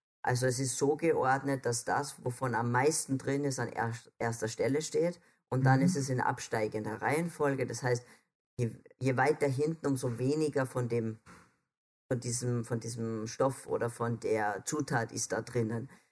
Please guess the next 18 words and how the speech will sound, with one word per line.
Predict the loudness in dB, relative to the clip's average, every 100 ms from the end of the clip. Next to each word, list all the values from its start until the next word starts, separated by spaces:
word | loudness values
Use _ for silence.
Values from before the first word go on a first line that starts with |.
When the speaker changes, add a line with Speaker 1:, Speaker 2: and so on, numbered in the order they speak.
| 0
Speaker 2:
Ja. | 2
Speaker 1:
Das | 2
ist, | 0 -2 -4
kann | -2 0
man | 0
sich | 0 0
schon | 2
mal | 4 4 2 -2 -10 _ 0
als | 0 0
gutes | 0 -2 0 -4
Qualitätsmerkmal | -2 0 0 0 -2 0 -2 -4 -8 -4 0 0 -2 -4 -2 0
auch | 0 0 0
heranziehen, | -2 0 -2 -2 -2 0 0 0
denn | 0 2 2
wenn | 2 2 2
zum | 0 -2
Beispiel | -2 0 -2 -2 -4 -2
irgendwas, | 0 0 2 0 2 2 2 0